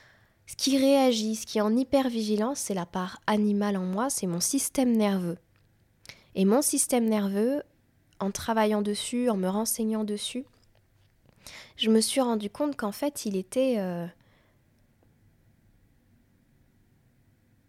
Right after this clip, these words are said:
il était dans cette phase où chaque bruit, chaque chose est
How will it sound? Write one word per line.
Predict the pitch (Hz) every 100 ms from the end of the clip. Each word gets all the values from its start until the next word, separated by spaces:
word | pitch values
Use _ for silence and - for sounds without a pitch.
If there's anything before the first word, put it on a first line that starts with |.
| _
il | - 247
était | 240 254
dans | 240
cette | 233 226
phase | - - 247 247 220
où | - 226 233 - _ _ _ _ _ _ _
chaque | - - 254 226
bruit, | 202 202 202 -
chaque | - 240 240
chose | - 220 214
est | 214